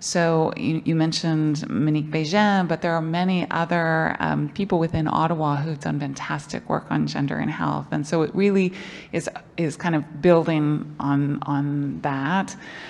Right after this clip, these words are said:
Um, the mechanisms for gender equality we outline as things like access to education, access to infrastructure, access to, um, resources, economic resources, which is what the Grameen Bank did.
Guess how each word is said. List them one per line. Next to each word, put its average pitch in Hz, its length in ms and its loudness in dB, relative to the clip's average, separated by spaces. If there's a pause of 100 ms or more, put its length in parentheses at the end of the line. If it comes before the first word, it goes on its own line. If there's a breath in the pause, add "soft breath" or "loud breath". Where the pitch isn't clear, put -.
(220 loud breath)
Um, 190 300 6
the 208 80 10
mechanisms 233 760 8
for 190 140 4
gender 185 300 6
equality 175 680 2
we 170 300 2
outline 160 720 2
as 151 160 -2
things 151 360 -2
like 135 320 -2
access 135 560 -4 (120)
to 135 420 -2 (140)
education, 160 720 0
access 135 400 -6
to - 100 -8
infrastructure, 156 1040 -2 (420 loud breath)
access - 580 -4
to, 135 720 -2
um, 135 500 0
resources, 165 1000 -2
economic 156 460 -2
resources, 151 440 -4
which 143 160 -8
is 147 140 -8
what 143 100 -4
the - 80 -6
Grameen 143 380 -2
Bank 175 300 0
did. 165 360 -2